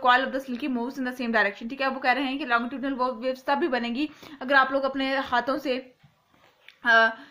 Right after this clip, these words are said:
किसी भी चीज़ को यूं वाइब्रेट करवाएं, ठीक है, और वो साउंड प्रोड्यूस करे, तो फिर वो हमारे पा-, कानों तक ईजीली जाएगी और वो भी हमारे पास longitudinal वेव्स की एग्जांपल हो जाएगी, ठीक है जी। अब आ जाते हैं हम लोग ट्रांसवर्स वेव्स। ट्रांसवर्स वेव्स कौन सी होती हैं? The vibration of particles, uh, uh, are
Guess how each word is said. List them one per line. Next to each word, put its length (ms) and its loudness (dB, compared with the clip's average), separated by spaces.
किसी 180 4
भी 100 6
चीज़ 220 0
को 120 0
यूं 140 0
वाइब्रेट 400 4
करवाएं, 360 2
ठीक 120 -4
है, 80 4
और 220 4
वो 200 4
साउंड 280 2
प्रोड्यूस 380 -6
करे, 200 0
तो 80 -8
फिर 100 -8
वो 140 -4
हमारे 260 2
पा-, 180 -6
कानों 220 2
तक 160 -4
ईजीली 320 -2
जाएगी 360 0
और 60 0
वो 120 0
भी 100 -4
हमारे 160 -2
पास 260 -2
longitudinal 520 -8
वेव्स 240 -4
की 80 -14
एग्जांपल 380 -6
हो 80 -10
जाएगी, 300 -12
ठीक 180 -12
है 60 -4
जी। 120 -8
अब 120 4
आ 100 8
जाते 180 -2
हैं 80 -2
हम 60 -2
लोग 80 0
ट्रांसवर्स 500 0
वेव्स। 240 -2
ट्रांसवर्स 440 0
वेव्स 160 -8
कौन 180 -6
सी 100 -6
होती 140 -4
हैं? 100 -4
The 100 0
vibration 420 2
of 160 2
particles, 440 0
uh, 500 10
uh, 320 8
are 160 8